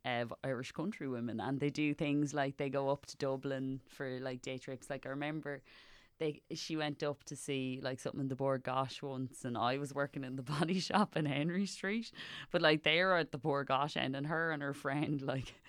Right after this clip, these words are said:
<laughs> walked the whole way across town to come into me in the body shop, and I was like, "Oh my God, you're so far away from the rest of the group."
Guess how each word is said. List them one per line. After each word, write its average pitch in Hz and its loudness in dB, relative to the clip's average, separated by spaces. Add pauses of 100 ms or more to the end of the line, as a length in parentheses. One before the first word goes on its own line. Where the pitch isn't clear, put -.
<laughs> - -12
walked 320 6
the 233 4
whole 220 4
way 190 6
across 180 0
town 170 0
to 147 -6 (200)
come 160 4
into 165 0
me 151 0
in 156 0
the 147 -2
body 147 -2
shop, 180 -2 (300)
and 175 0
I 196 2
was 190 0
like, 185 0
"Oh 208 6
my 185 6
God, 175 0
you're 151 -8
so 156 -4
far - 0
away 123 -4
from 135 -8
the 123 -10
rest - -10
of - -16
the 135 -10
group." 131 -6